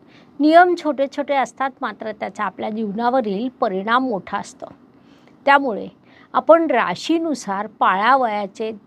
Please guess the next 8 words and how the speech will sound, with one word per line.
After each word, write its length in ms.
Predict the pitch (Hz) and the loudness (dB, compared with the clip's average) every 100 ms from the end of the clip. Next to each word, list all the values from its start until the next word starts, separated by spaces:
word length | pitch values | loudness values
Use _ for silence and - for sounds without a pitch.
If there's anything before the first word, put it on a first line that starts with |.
| _ _ | _ _
दहा 280 | 269 - 277 | -2 2 2
नियम 340 | 277 240 220 | 2 -4 -6
समजून 420 | 226 233 208 220 233 | -6 -8 -12 -12 -10
घेणार 340 | 214 185 196 | -8 -6 -6
आहोत. 280 | 185 180 302 - - - _ _ | -6 -10 -16 -20 -20 -20 _ _
त्यामध्ये 440 | - 240 240 196 - - _ _ _ | -4 -2 0 -2 -4 -10 _ _ _
आजच्या 340 | 220 202 240 | -2 0 -2
भागात 460 | 220 214 208 240 190 | 0 0 2 0 0